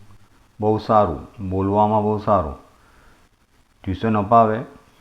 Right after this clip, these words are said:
ભણાવજો એટલે પાસ થાય, શિક્ષકની ટીકા કરે, રોકીને ટ્યુશન અપાવે, આઈ એમ બી પી ભણાવજો એટલે પાસ થાય, શિક્ષકની ટીકા,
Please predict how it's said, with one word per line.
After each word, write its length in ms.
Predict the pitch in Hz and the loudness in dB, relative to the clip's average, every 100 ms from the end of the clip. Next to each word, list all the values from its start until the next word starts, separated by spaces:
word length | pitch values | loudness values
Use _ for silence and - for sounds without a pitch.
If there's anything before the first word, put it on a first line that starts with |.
| _ _ _ _ _ _ - - - | _ _ _ _ _ _ -20 -18 -6
ભણાવજો 540 | 95 104 110 104 113 | 0 4 4 2 2
એટલે 280 | 107 110 113 | 0 2 0
પાસ 540 | 107 - - 107 117 - | 0 -2 4 6 6 2
થાય, 260 | 107 85 - - - - - - | 2 2 0 -14 -20 -20 -16 -12
શિક્ષકની 520 | 95 - 110 117 113 | -10 -4 -4 -2 -4
ટીકા 280 | 113 107 107 | -2 -2 -2
કરે, 300 | 92 80 82 - _ _ - _ - - - - _ | -2 -8 -10 -18 _ _ -20 _ -20 -20 -20 -20 _
રોકીને 540 | 92 90 87 117 110 110 | -8 -6 -6 -4 -2 -4
ટ્યુશન 400 | 107 98 113 104 | -6 -6 -4 -4
અપાવે, 380 | 85 87 73 73 - - _ - - - - _ - - _ - | -4 -4 -4 -8 -16 -20 _ -20 -20 -20 -20 _ -20 -20 _ -6
આઈ 180 | 95 101 | 0 2
એમ 220 | 110 110 | 2 0
બી 140 | 107 113 | -2 -2
પી 280 | 110 117 113 | -2 -4 -4
ભણાવજો 720 | 90 101 107 113 92 82 76 - _ _ _ | -4 -2 0 0 -2 -6 -8 -16 _ _ _
એટલે 180 | 92 101 | -8 -6
પાસ 380 | 104 101 104 - | -2 0 0 -2
થાય, 240 | - 80 82 - _ _ _ _ | -6 -4 -6 -14 _ _ _ _
શિક્ષકની 540 | - - - 104 113 113 | -18 -12 -10 -8 -6 -6
ટીકા, 420 | - 101 82 - | -6 -6 -8 -8